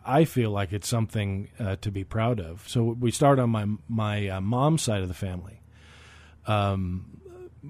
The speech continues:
my mom's parents, my mom's grandparents,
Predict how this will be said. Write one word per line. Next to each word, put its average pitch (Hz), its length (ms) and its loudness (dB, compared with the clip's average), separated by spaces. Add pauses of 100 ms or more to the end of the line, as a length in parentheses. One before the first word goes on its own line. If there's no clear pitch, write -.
(120)
my 123 480 2
mom's 123 600 4
parents, 117 720 2 (100)
my 120 180 2
mom's 120 360 2
grandparents, 110 1000 2